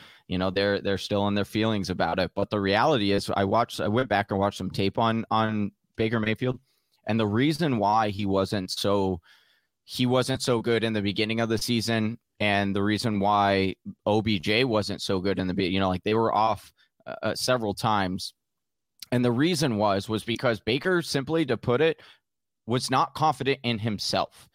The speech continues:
He wasn't reading things the way that, you know, O B J was kind of reading things. And that's what you tend to see from quarterbacks that are learning the system, that are still trying to get in the groove.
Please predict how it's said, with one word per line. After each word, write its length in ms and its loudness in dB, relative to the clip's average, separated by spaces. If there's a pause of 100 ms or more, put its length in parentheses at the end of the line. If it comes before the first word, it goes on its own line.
(180)
He 140 0
wasn't 440 0
reading 420 0
things 440 -2
the 100 0
way 280 2
that, 260 2
you 80 -2
know, 140 2
O 180 2
B 160 -2
J 240 0
was 180 -2
kind 220 0
of 100 -6
reading 280 -2
things. 460 -2 (340)
And 260 0
that's 380 0
what 160 -2
you 120 0
tend 280 -2
to 80 0
see 340 0
from 580 -2
quarterbacks 460 -2
that 100 -2
are 120 0
learning 340 0
the 80 0
system, 580 -2 (220)
that 100 -2
are 80 0
still 360 -2
trying 240 -2
to 40 -2
get 200 -4
in 180 -2
the 60 -2
groove. 520 0